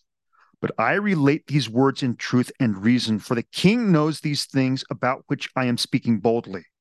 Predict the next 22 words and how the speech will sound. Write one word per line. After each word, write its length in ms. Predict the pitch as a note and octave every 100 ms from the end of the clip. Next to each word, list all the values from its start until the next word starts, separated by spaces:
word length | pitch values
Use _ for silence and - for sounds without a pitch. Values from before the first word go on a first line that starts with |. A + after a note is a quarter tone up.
| _ _ - -
For 160 | - F3+
I 40 |
am 120 | A3+ F#3+
convinced 680 | F#3 D#3+ G#2 E3 A#3+ -
that 200 | - -
none 240 | D3+ D#3 A#3
of 140 | G#3
these 240 | G3 F#3+ -
things 400 | - E3 E3 E3+
are 100 | C3
hidden 300 | - D#3 D3+
from 240 | - B2+
him. 280 | G#2 G#3+ - _ _ _ _ _ _ _ _
For 100 | -
this 320 | F2+ B2+ D#3+
thing 360 | - - C#3 C#3
was 200 | C3+ -
not 360 | B2 B2 - A2+
done 340 | A#2 A2+ A#2+ _
in 160 | A2 G#2
a 80 | -
corner. 720 | - - A2 G#2 E2+ F2 -